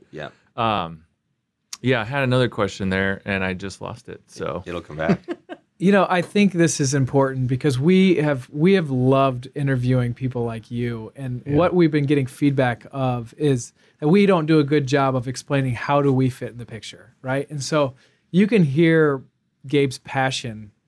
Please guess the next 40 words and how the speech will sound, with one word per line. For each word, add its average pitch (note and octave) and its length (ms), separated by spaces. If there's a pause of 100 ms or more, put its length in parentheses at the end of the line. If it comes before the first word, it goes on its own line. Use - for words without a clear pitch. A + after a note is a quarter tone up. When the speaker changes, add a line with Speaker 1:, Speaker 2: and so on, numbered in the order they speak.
Speaker 3:
in C#3+ 180
this B2+ 220
podcast, B2 640
and A#2+ 80
it's A#2 120
coming B2+ 300
out, A#2+ 320
and C3 80
I B2+ 60
love B2+ 340
talking B2 360
to A#2+ 160
you. A2+ 200 (640)
What D#3+ 360
we F3+ 180
get A3 160
passionate F3+ 420
about F3+ 460
is C#3+ 220
seeing E3+ 340
that C#3+ 220
passion C#3 360
come C3+ 220
out B2 200
in C3+ 100
our A#2+ 100
clients A#2+ 640
Speaker 2:
Yeah. E2+ 200 (160)
Speaker 3:
and D3 200
the C#3+ 60
people D3 320
that C#3 80
we C3 100
work B2+ 320
with A#2 280
every D3 320
day. A#2+ 320
Like, C#3 220
this G3 200
is, F#3 240